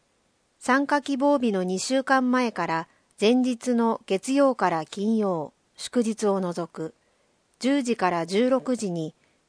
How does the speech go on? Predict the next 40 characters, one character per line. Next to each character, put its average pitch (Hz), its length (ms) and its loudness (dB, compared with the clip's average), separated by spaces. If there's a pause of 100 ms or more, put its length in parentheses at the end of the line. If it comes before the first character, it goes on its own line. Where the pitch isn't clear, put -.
(120)
電 214 300 2
話 208 260 0 (140)
ま 196 160 -2
た 247 160 4
は 175 240 2 (100)
直 185 160 -4
接 247 340 -2
実 180 140 -4
施 254 220 -4
保 240 180 0
育 233 240 0
園。 151 340 -4 (1400)
問 240 200 4
い 233 80 4
合 226 60 4
わ 220 140 0
せ、 202 320 -2 (580)
国 262 300 2
分 269 200 2
寺 262 160 -2
保 262 160 4
育 254 280 0
園、 175 380 -2 (280)
電 208 280 2
話 196 220 0 (280)
零 254 260 4
四 254 340 2
二 180 220 -4 (220)
三 254 360 2
二 262 220 4
二 202 220 0
の 170 240 -2 (100)
零 240 260 4
二 254 380 2
一 202 280 -6
一。 - 340 -12 (1080)
光 262 400 0
保 262 160 0
育 254 300 0
園、 165 340 -4